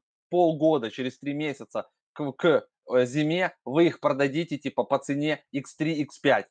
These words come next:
Вот вам возможность. То есть берете лям долларов, закупаете на лям пару контейнеров вот этих майнеров, там все проверяете, чистенькие, чтоб все были рабочие, прям с экспертами, увозите на свою подконтрольную территорию.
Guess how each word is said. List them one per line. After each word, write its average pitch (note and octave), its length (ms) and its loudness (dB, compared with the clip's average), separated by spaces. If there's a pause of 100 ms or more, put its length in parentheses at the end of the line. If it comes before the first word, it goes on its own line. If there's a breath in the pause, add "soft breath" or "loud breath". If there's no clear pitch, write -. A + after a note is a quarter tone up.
(120)
Вот E3+ 240 2
вам D#3 160 4
возможность. C3 540 0
То B2+ 60 -8
есть A#2+ 120 -10
берете D3+ 340 0
лям C#3 240 0
долларов, E3+ 380 2 (220)
закупаете C#3+ 600 2
на C#3 120 0
лям C#3 240 2
пару C3+ 240 4
контейнеров C3 500 -2
вот A#2+ 140 -12
этих B2 180 -14
майнеров, F3+ 420 -2 (200)
там C#3 160 2
все C3+ 160 0
проверяете, C3 560 2
чистенькие, D#3+ 440 -8
чтоб A#2 140 -6
все - 180 -4
были A#2 180 -2
рабочие, C#3 460 0
прям A2+ 200 -6
с - 60 -16
экспертами, B2+ 480 -4 (220)
увозите F3 600 4
на B2+ 100 -4
свою D3+ 220 -4
подконтрольную C#3 580 -4
территорию. F3+ 560 0